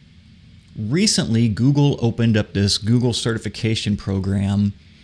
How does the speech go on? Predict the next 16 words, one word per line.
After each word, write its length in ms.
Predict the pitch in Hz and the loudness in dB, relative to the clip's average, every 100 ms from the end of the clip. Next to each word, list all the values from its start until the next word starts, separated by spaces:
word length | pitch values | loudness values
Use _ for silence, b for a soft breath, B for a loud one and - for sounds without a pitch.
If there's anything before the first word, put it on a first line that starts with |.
| B B - | B B 0
and 320 | 117 117 113 | 2 4 2
there's 220 | 110 98 | 2 0
one 260 | 110 135 135 | 0 0 0
actually 400 | 117 - 131 - | 0 -2 -2 0
in 140 | 104 | 2
there 160 | 104 104 | 2 -2
for 360 | - 107 110 | -2 -2 -2
I 140 | 101 107 | -2 -4
T 180 | - 117 | -2 -4
support. 460 | 107 - 139 110 | -4 -2 0 0
I've 100 | 95 | -2
taken 320 | - 127 165 | -4 -4 -2
a 40 | 147 | -2
look 240 | 110 - | -2 -2
at 160 | 101 107 | -2 0
it, 180 | 117 | -2